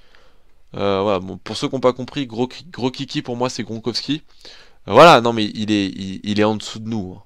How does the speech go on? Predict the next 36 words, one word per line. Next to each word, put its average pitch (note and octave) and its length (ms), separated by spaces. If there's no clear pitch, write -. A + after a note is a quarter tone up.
Faut, - 140
voilà. - 240
Y - 40
a - 40
pas, F#2 300
y F#2+ 80
a G2 60
pas G2+ 180
à G2+ 80
dire, A2 240
y G#2 100
a F#2 60
pas F#2+ 420
à, F#2+ 60
à - 20
polémiquer. F#2+ 580
Polémiquer. B2 720
Pol-, A2+ 240
polémique. B2+ 640
Poly-, G#2+ 500
non, - 80
c'est - 180
polémique, A2+ 440
donc F#2 260
polémiquer. C#3 960
Putain, A#2 240
c'est D#3 140
chaud. A#2 200
Oh, A3 100
c'est G#3 160
chaud. A2 240
<laughs> - 60
Oh, F#3+ 100
c'est D#3+ 160
chaud. G#2 220
Ok, D3 360